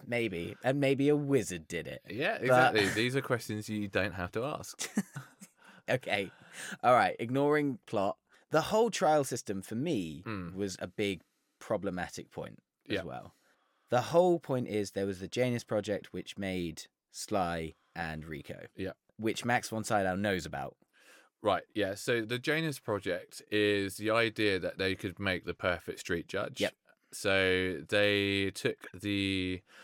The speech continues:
Speaker 2: best judges who were, you know, have long gone.
Speaker 1: Yep.
Speaker 2: Uh, took all parts of their D N A, mashed them together.
Speaker 1: Yep.
Speaker 2: Don't know how obviously that works, but
Speaker 1: I'm okay
Speaker 2: that's
Speaker 1: with
Speaker 2: what you
Speaker 1: that,
Speaker 2: do.
Speaker 1: you know.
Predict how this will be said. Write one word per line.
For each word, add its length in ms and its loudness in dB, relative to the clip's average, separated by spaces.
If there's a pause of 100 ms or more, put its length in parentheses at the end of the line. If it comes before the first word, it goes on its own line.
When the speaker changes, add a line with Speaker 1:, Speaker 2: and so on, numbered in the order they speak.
(160)
Speaker 2:
best 260 2
judges 640 0 (160)
who 200 -4
were, 320 0
you 80 -2
know, 160 -4
have 180 -10
long 160 -2
gone. 260 -4 (200)
Speaker 1:
Yep. 200 -4 (400)
Speaker 2:
Uh, 280 4
took 260 -4
all 140 0
parts 280 0
of 80 -6
their 120 0
D 180 0
N 80 -2
A, 260 -4 (640)
mashed 240 -2
them 100 -6
together. 480 0 (120)
Speaker 1:
Yep. 200 -2 (180)
Speaker 2:
Don't 120 -8
know 60 -10
how 200 -8
obviously 260 -8
that 180 -6
works, 340 -4
but 280 2
Speaker 1:
I'm 100 0
okay 220 2
Speaker 2:
that's 100 4
Speaker 1:
with 120 2
Speaker 2:
what 100 4
you 60 6
Speaker 1:
that, 180 -4
Speaker 2:
do. 60 -8
Speaker 1:
you 60 -4
know. 180 -4